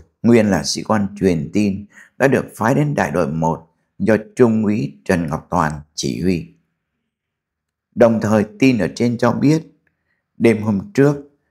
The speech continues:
trong khi truy kích địch quân rút lui, một chiếc trực thăng võ trang của Hoa Kỳ đã bị bắn rơi trong rừng cao su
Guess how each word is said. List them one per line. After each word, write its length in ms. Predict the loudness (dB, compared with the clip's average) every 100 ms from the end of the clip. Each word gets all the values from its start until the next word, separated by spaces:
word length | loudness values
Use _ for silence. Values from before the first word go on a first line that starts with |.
| _ _ 0
trong 160 | 0
khi 220 | 2 -2 0
truy 180 | 0 0 0
kích 300 | -2 -2 -4
địch 200 | -4 -6 -2
quân 400 | 0 0 -2 0
rút 180 | 0 0
lui, 260 | 0 -2 -4 -12 _ _ _ _ _ -4
một 140 | -4 0
chiếc 260 | 0 0 -2
trực 140 | -2 0
thăng 240 | -2 -2 -2
võ 240 | 0 -2 -6 -2
trang 240 | -2 -2
của 120 | -4
Hoa 180 | -4 -4 -4
Kỳ 300 | -6 -6 -6 -14 _ _ _
đã 80 | -2
bị 160 | -2 -4
bắn 380 | -4 -4 -2
rơi 200 | 0 -2 -2 -10 _
trong 360 | -2 0 -2 -2
rừng 340 | -2 -2 -2
cao 180 | -2 -2
su 260 | -2 -4